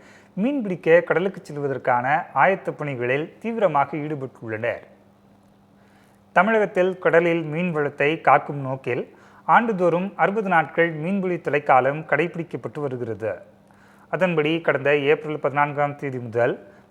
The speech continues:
வங்கக்கடல், பாக் ஜலசந்தி மற்றும் மன்னார் வளைகுடா கடல் பகுதிகளில்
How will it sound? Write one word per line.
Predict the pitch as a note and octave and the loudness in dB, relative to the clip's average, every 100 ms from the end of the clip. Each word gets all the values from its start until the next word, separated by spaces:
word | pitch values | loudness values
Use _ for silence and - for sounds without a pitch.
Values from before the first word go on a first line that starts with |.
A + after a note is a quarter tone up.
| - | -6
வங்கக்கடல், | D3+ D#3+ D#3 B2+ B2+ C3 - - | 2 2 4 2 2 0 -6 2
பாக் | C#3+ D#3+ - C#3 | 6 6 4 -2
ஜலசந்தி | C3+ C#3 C3+ A#2+ B2+ C#3 - | 0 0 -4 -4 -4 -6 -8
மற்றும் | C3+ - D3+ D#3+ | -10 -4 -4 -4
மன்னார் | C3 D#3+ F3+ | -2 2 4
வளைகுடா | D#3+ D3 C3+ C#3 | 2 0 4 4
கடல் | D3 C#3 D3 | 6 2 -2
பகுதிகளில் | D3 C3+ B2 A2+ A#2 G#3+ | -4 -6 -2 -2 -2 -6